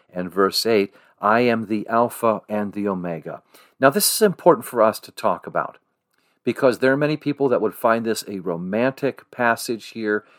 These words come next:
Jesus is a victor, but we kind of keep it like that. Do we have a place where Jesus has said, you know, you have a lot of arguments from people. Jesus is important. Of course, he would be, you know, magnificent to us, but, uh,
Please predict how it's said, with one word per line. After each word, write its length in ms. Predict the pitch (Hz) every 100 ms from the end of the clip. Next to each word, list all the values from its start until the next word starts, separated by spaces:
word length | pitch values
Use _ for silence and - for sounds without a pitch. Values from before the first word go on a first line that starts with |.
| _ _
Jesus 460 | 95 117 135 131 -
is 180 | 117 98
a 80 | 95
victor, 460 | - 107 - 110
but 160 | 101 87
we 100 | 95
kind 300 | - 113 98
of 160 | - -
keep 260 | - 156
it 140 | 135 101
like 300 | 92 85 85
that. 340 | 82 82 - _ _ _ _ _ 127
Do 140 | 151
we 140 | 151 135
have 400 | 165 214 226 - -
a 60 |
place 580 | - _ 156 147 147 -
where 180 | 123 104
Jesus 600 | 87 - 139 139 139 -
has 180 | 104 -
said, 300 | - 92 143
you 60 |
know, 100 | 175
you 160 | 156 156
have 180 | 180 185
a 100 | 151
lot 100 | 120
of 100 | -
arguments 440 | 95 101 90 80
from 100 | -
people. 400 | - - - 87 _ _ _ _ _
Jesus 520 | 107 151 - 139 113
is 120 | -
important. 600 | 78 - - 151 139 147
Of 220 | - - _ -
course, 600 | - 147 160 139 - - _ _ _ _
he 220 | - 127
would 240 | 120 107 92
be, 260 | 110 104
you 200 | 98 101
know, 200 | 92 87
magnificent 800 | 87 95 82 95 135 135 - 101
to 220 | - 110
us, 280 | 104 101 -
but, 360 | - 95 - -
uh, 160 | 110